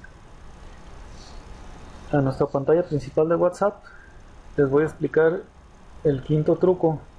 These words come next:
que también me parece muy bueno. Y este, este truco consiste en que si vamos a cambiar de smartphone a, u-, a otro nuevo, podemos migrar todos nuestros contactos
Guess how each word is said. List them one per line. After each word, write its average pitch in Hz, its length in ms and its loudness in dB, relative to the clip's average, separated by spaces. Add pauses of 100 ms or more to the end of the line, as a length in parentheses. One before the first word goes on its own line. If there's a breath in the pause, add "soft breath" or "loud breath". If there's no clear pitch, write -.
(420)
que 143 80 2
también 143 340 2
me 160 60 -2
parece 139 340 0
muy 156 160 0
bueno. 170 340 2 (1300)
Y 147 160 6
este, 170 340 2 (280)
este 156 300 2
truco 175 400 2
consiste 156 440 0
en 165 100 2
que 147 100 0
si - 100 -2
vamos 147 280 0
a 156 40 0
cambiar 156 320 2
de 170 100 2
smartphone 165 500 -2 (1160)
a, 139 120 2
u-, 143 240 0
a 143 80 4
otro 156 260 2
nuevo, 165 400 2 (460)
podemos 143 320 2
migrar 147 380 2
todos 170 200 4
nuestros 147 380 -4
contactos 165 640 -2